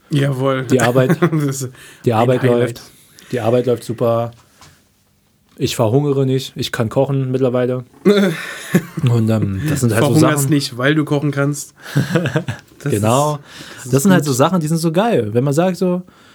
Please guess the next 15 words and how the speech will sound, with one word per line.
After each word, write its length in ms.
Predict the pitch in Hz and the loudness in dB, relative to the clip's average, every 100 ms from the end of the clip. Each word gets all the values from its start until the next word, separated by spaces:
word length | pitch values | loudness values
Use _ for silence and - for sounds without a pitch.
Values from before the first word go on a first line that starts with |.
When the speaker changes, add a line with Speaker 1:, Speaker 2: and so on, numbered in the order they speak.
| _ _ _ _ _ _ _ _ | _ _ _ _ _ _ _ _
Speaker 2:
wenn 120 | 127 135 | 0 2
du 80 | |
nur 200 | 151 147 151 | 2 0 -2
auf 80 | |
die 80 | 139 | 0
richtige 500 | 127 139 143 120 117 | -2 0 -2 -2 -2
Stelle 300 | 107 127 113 | 0 0 2
hinguckst, 380 | 123 175 220 - | 2 0 -2 -2
wirst 160 | 135 117 | -4 0
du 40 | |
merken, 420 | 117 160 180 180 147 | -2 -2 -4 -6 -8
ja, 380 | 117 107 92 - - - - | -8 -8 -10 -14 -18 -20 -14
das 180 | 113 | -12
ist 220 | 165 - 117 | -10 -10 -8
nice. 420 | 104 104 - | -8 -10 -12